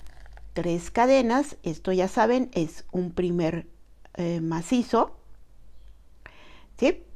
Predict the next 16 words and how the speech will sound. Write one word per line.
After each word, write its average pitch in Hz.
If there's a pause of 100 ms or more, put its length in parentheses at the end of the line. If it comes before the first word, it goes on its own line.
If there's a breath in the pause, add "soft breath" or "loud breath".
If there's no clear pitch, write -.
(500 loud breath)
Y 302 (560)
monto 226 (840)
y 226
voy 175
a 190
hacer 247 (880)
mis 214
tres, 262 (420)
eh, 175
tres 226
cuadritos 196
rellenos. 156
Aquí 165
abajo 175
tengo 160
dos, 269